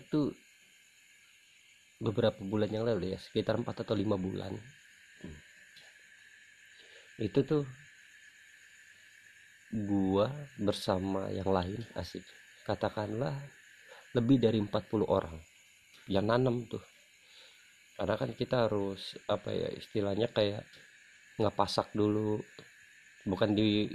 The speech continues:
ini ya, digoreng atau direbus ya, itu namanya masak, bukan pasak. Pokoknya tuh ditandain lah, ditandain. Jadi nanti dilubangin. Nah, habis itu orang pada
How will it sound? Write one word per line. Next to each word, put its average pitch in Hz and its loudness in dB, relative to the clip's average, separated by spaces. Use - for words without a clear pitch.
ini 135 4
ya, 110 2
digoreng 98 2
atau 110 -2
direbus 110 -2
ya, - -2
itu 127 2
namanya 113 4
masak, 117 -4
bukan 92 -4
pasak. - -4
Pokoknya 113 6
tuh 139 4
ditandain 101 2
lah, 90 0
ditandain. 95 -6
Jadi 98 2
nanti 95 0
dilubangin. 101 2
Nah, 95 -2
habis 95 -8
itu 98 0
orang 107 4
pada 95 2